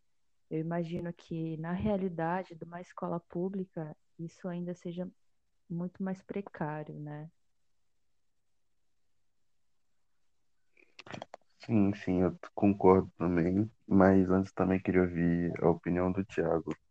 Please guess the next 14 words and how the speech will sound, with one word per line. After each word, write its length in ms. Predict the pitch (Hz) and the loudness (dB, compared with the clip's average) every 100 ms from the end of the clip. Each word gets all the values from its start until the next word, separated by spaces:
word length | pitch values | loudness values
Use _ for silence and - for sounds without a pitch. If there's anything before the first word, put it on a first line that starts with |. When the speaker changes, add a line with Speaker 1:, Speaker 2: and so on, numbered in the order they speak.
| - | -4
Speaker 2:
E 60 | |
na 120 | 80 87 | 0 0
sua 200 | - 92 | 2 2
opinião, 340 | 90 90 82 | 2 2 2
amigo, 420 | 78 73 67 - _ | 4 4 2 -2 _
a 160 | - 82 - | -2 -2 0
filosofia 720 | 78 85 85 82 - 82 73 - - | 2 4 4 2 0 2 2 0 0
é 140 | 90 | 6
elitista? 920 | 95 92 85 _ 95 98 101 - 101 - _ - | 6 6 0 _ 0 0 -2 -4 -4 -8 _ -4
Como 520 | 87 101 95 90 87 | 2 4 4 4 4
essa 280 | 85 85 - | 4 2 -2
elitização 600 | 87 87 87 85 - 85 | -4 -2 -2 -2 -2 -6
se 160 | - | -6
dá? 500 | 80 80 90 92 90 | -4 0 2 2 0